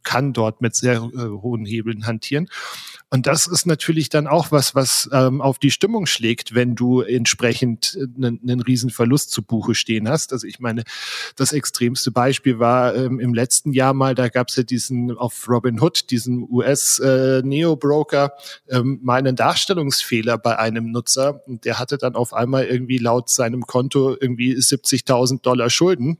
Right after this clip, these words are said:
als neunzehnjähriger oder sowas. Und, ähm, hat sich dann auch leider Gottes das Lebens-,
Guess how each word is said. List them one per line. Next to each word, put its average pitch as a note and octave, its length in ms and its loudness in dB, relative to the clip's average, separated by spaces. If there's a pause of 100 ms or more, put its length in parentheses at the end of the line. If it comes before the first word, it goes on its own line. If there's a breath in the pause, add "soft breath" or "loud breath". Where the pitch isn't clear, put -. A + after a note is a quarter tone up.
als A2 340 -4 (100)
neunzehnjähriger B2 920 2
oder A#2+ 220 0
sowas. B2+ 300 0 (580 loud breath)
Und, B2+ 420 -4
ähm, A#2+ 300 -4
hat B2 140 -4
sich - 160 0
dann B2 180 0
auch A#2+ 220 0
leider A#2+ 300 2
Gottes A#2+ 320 0
das A#2 140 -2
Lebens-, E3 380 0